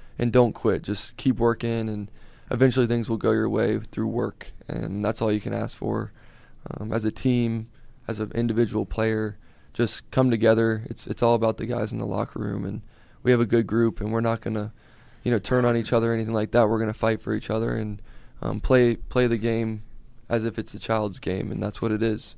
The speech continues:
Um, and come together and play the game that we love, um, regardless of if we're in the N F L or in Pop Warner. So, um, that's kind of the mindset you have to have, and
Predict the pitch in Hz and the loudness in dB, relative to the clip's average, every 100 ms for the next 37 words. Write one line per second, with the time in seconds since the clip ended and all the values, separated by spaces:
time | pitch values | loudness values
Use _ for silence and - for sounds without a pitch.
0 | - - - 95 107 - - 131 131 110 | -10 -8 -8 -8 -10 -16 0 2 4 4
1 | 113 113 107 - 117 110 113 107 104 104 | 4 2 0 0 0 2 -2 -2 -4 -2
2 | 110 107 107 101 - - - - - - | 0 0 0 -4 -12 -20 -20 -20 -20 -16
3 | - 113 113 113 120 120 120 117 - 113 | -10 -8 -8 -4 0 4 4 4 -2 -8
4 | - 113 110 - 117 110 113 110 107 104 | -4 -4 -2 -2 -2 -2 -2 0 -2 -4
5 | 104 95 - 107 - - - - - 107 | -6 -6 -6 -6 -6 -8 -8 -10 -2 0
6 | 95 - - - - - 113 120 - 123 | -2 -10 -20 -20 -8 -2 2 2 4 2
7 | 110 113 110 110 - 107 110 - 135 110 | 2 0 0 0 -2 0 -2 -4 -4 -2
8 | 127 120 107 | 0 0 -4